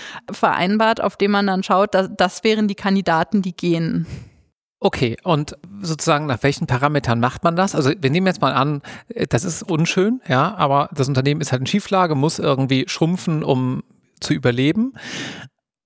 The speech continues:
Speaker 2: Jetzt gibt's dieses Stichwort Sozialplan, aber es gibt ja auch fachliche Qualifikationen. Also die Abwägung ist ja irgendwie schwierig. Ich mache jetzt mal ein einfaches Beispiel. Da müssen jetzt hundert Leute entlassen werden, weil sozusagen die Zahlen sagen, wir müssen fünf-,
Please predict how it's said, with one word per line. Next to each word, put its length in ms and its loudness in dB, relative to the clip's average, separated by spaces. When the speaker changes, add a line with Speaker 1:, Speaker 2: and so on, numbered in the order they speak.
Speaker 2:
Jetzt 260 -2
gibt's 260 -2
dieses 420 0
Stichwort 420 0
Sozialplan, 800 0
aber 140 -2
es 100 2
gibt 140 -4
ja 80 4
auch 80 -6
fachliche 400 0
Qualifikationen. 880 0
Also 200 2
die 80 2
Abwägung 340 0
ist 120 0
ja 60 2
irgendwie 220 0
schwierig. 400 0
Ich 60 -12
mache 160 2
jetzt 80 -2
mal 80 0
ein 60 -4
einfaches 220 0
Beispiel. 360 0
Da 80 2
müssen 140 0
jetzt 120 -4
hundert 160 2
Leute 280 2
entlassen 380 -2
werden, 440 0
weil 680 0
sozusagen 760 0
die 640 0
Zahlen 500 2
sagen, 540 0
wir 80 0
müssen 220 0
fünf-, 280 0